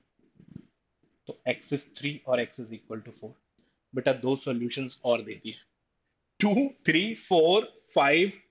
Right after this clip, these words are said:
सिक्स, सेवन, लाइन से दिए हैं भाई सारे सॉल्यूशन, टू, थ्री, फ़ोर, फ़ाइव, सिक्स, सेवन।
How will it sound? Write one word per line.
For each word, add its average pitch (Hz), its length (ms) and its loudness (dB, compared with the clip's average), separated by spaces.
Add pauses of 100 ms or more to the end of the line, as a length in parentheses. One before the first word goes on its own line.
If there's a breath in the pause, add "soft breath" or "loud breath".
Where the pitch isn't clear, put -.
(560)
सिक्स, 202 300 -2 (100)
सेवन, 151 320 4 (120)
लाइन 156 280 0
से 185 180 -2
दिए 170 120 -2
हैं 190 100 2
भाई 185 160 2
सारे 139 260 0
सॉल्यूशन, 110 480 -6 (640 loud breath)
टू, 165 260 2
थ्री, 180 160 2
फ़ोर, 175 320 2
फ़ाइव, 151 260 2
सिक्स, - 300 -14
सेवन। 120 280 -2